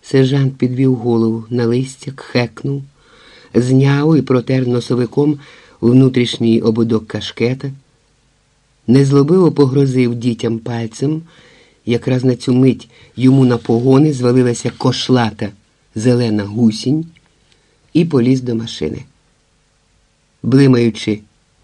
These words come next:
інопланетними вогниками, вона відчалила. А погляди сусідів спрямувались на переляканих дітлахів. Ніка утисла голову якнайглибше в плечі.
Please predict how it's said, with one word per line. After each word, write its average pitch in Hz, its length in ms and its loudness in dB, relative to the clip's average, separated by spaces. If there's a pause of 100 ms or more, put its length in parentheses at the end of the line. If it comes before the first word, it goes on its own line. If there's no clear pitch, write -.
інопланетними 123 920 2
вогниками, 151 640 0 (460)
вона 131 280 0
відчалила. - 680 -10 (1700)
А 110 140 -8
погляди 165 600 2
сусідів 170 800 0 (480)
спрямувались 131 800 0
на 135 120 2
переляканих 127 640 -2
дітлахів. 143 640 -4 (1400)
Ніка 160 300 0
утисла 135 480 0
голову 143 400 0
якнайглибше 131 840 -2
в 131 40 -8
плечі. - 560 -12